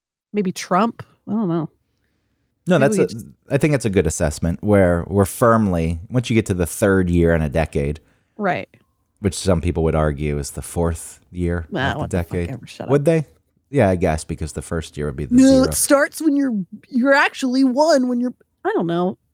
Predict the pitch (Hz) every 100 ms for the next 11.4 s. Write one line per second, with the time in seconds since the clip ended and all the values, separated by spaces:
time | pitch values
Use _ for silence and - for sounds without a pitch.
0 | _ 254 - 214 240 - _ _ 151 156
1 | 135 117 98 101 101 117 113 107 104 117
2 | 107 113 107 92 101 95 85 - 90 92
3 | 95 98 98 85 78 76 67 76 - 73
4 | 65 73 _ _ _ _ _ 85 76 62
5 | - _ 78 82 78 73 90 85 80 82
6 | - 76 - 87 - 101 - - - -
7 | _ - 110 - 98 87 80 78 65 95
8 | 110 85 85 101 95 104 80 64 69 -
9 | 98 107 107 95 87 87 202 170 151 190
10 | - - - - 104 87 - - - -
11 | - - 226 262